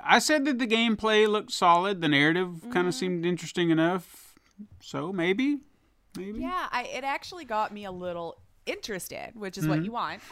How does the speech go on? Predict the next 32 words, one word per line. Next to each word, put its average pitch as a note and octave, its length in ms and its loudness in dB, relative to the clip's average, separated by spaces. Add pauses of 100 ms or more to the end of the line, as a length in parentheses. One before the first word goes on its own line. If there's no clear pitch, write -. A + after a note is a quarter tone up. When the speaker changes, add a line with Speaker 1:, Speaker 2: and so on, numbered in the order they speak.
Speaker 2:
right, F3+ 360 -10
when E3+ 140 -18
you're E3+ 100 -16
showing D#3 280 -16
me D#3 80 -20
these D3+ 200 -18
things. D#3 320 -20
So, D#3 320 -10 (340)
whereas F3+ 260 -6
before F3+ 520 -8
I E3+ 120 -2
was E3 180 -12
paying E3 280 -6
attention D3+ 720 -6
or D#3+ 200 -2
looking G3 300 -2
at D3 180 -2
it, C#3+ 200 -8
but D#3 100 -14
now D#3 200 -6
I'm C#3 60 -12
paying C#3+ 240 -12
attention. - 760 -20
Speaker 1:
Right. B2 220 0
Speaker 2:
I - 20 -8
think E3+ 140 -12
now C#3+ 200 -10
I'm - 200 -14
paying - 260 -20
attention - 420 -20
to - 100 -20
it - 340 -20